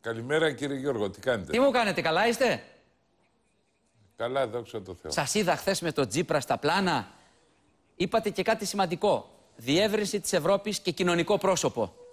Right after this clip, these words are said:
Speaker 2: Ώστε να φύγουμε από το μαστίγιο πια. Και αυτό το καμουτσίκι, ε, κύριε Πρόεδρε. Εκεί που είναι τριάμισι τοις εκατό το
Speaker 1: Και εμένα
Speaker 2: πλεόνασμα, αν πάει δύο, χάθηκε ο κόσμος. Ας πάει το χρέος λίγο παραπάνω. Εδώ χάνεται κόσμος. Έλεος
Speaker 1: Εμένα
Speaker 2: δηλαδή. Ελάτε.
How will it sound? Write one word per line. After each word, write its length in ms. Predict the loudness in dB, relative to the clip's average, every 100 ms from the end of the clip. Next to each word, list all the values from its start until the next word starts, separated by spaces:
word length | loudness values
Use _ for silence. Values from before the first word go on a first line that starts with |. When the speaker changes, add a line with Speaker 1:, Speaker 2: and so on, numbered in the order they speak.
| -16 -2
Speaker 2:
Ώστε 300 | 0 0 0
να 140 | 0
φύγουμε 320 | 2 2 2
από 100 | 2
το 100 | 2
μαστίγιο 520 | 0 0 -2 0 2
πια. 320 | 2 0 0 -4 _ _
Και 80 | -6
αυτό 180 | -2 0
το 100 | 0
καμουτσίκι, 680 | 0 2 2 0 0 -2 -4 _ _
ε, 460 | 0 2 4 4 2 0
κύριε 220 | 0 2
Πρόεδρε. 480 | 4 2 2 -2 -4 _ _ _ _
Εκεί 180 | -8 -2
που 120 | 2
είναι 140 | 2 2
τριάμισι 400 | 2 2 2 0
τοις 80 |
εκατό 420 | 0 2 2 2 2
το 100 | 2
Speaker 1:
Και 80 | 2
εμένα 100 | 2 2
Speaker 2:
πλεόνασμα, 320 | 2 2 0 -2
αν 180 | -2 0
πάει 200 | 2 2
δύο, 440 | 2 4 4 2 -4
χάθηκε 300 | -2 -2 0
ο 60 | 0
κόσμος. 520 | 2 2 2 0 -2 -12 _
Ας 180 | -2 2
πάει 160 | 2
το 120 | 4 4
χρέος 260 | 4 4
λίγο 160 | 2 2
παραπάνω. 600 | 4 2 0 0 -2 -6 _ _ _ _ _ _ _ _
Εδώ 180 | 0 2
χάνεται 300 | 2 2 2
κόσμος. 480 | 4 2 0 -6 -10 -2
Έλεος 340 | 2 2 2
Speaker 1:
Εμένα 140 | 2 0
Speaker 2:
δηλαδή. 200 | -2 -6 -16 _ -2
Ελάτε. 380 | 0 0 -2